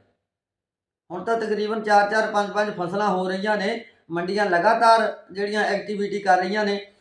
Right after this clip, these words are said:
ਪਰ ਸਾਡਾ ਧਿਆਨ ਇਸ ਪਾਸੇ ਤਾਂ ਹੋਣਾ ਜ਼ਰੂਰੀ ਆ। ਸਾਡੀ ਇਕਨੋਮੀ ਇਹਦੇ ਨਾਲ ਚੱਲਦੀ ਆ।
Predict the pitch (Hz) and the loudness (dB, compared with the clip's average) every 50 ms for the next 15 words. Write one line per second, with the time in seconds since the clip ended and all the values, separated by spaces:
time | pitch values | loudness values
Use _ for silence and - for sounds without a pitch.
0 | _ _ 196 196 185 185 185 185 196 220 220 226 226 208 196 202 208 208 202 - | _ _ -14 -6 0 2 2 4 2 2 0 0 0 0 0 0 0 -2 -4 -2
1 | - 208 214 208 214 220 220 240 226 208 220 226 240 247 240 247 254 254 254 262 | -2 -2 0 0 -2 -2 0 0 0 0 0 0 0 0 0 0 0 0 0 0
2 | 247 226 226 226 - - _ _ _ _ _ _ _ _ _ _ _ _ - 185 | 0 0 -2 -2 -4 -10 _ _ _ _ _ _ _ _ _ _ _ _ 0 0
3 | 185 190 214 202 - 208 214 220 233 233 240 240 240 233 254 254 240 226 220 220 | 2 2 2 0 0 2 2 2 2 0 0 0 0 0 0 0 2 2 0 0
4 | 220 214 208 202 196 185 208 202 196 190 | 0 2 0 0 2 0 -2 -2 -2 -2